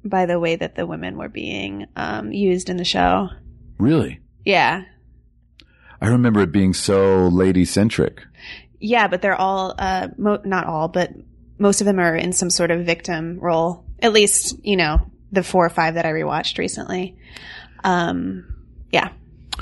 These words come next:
Speaker 2: Well, maybe he's just exploring, you know, classic cinematic archetypes and kinda commenting on them.
Speaker 1: Sure, we could, we could say that. If it's a pattern, who knows?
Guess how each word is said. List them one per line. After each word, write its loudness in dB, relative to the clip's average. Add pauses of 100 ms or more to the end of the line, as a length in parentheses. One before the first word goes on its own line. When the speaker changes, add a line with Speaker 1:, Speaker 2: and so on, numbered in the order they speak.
(960)
Speaker 2:
Well, 2
maybe 2
he's 2
just 0
exploring, 2
you 2
know, 4
classic 0
cinematic 2 (320)
archetypes 0
and 0
kinda 0
commenting 0
on 0
them. -6 (100)
Speaker 1:
Sure, 0
we 0
could, -2
we -4
could -4
say 0
that. 0 (960)
If -2
it's 0
a 0
pattern, 2
who -2
knows? -2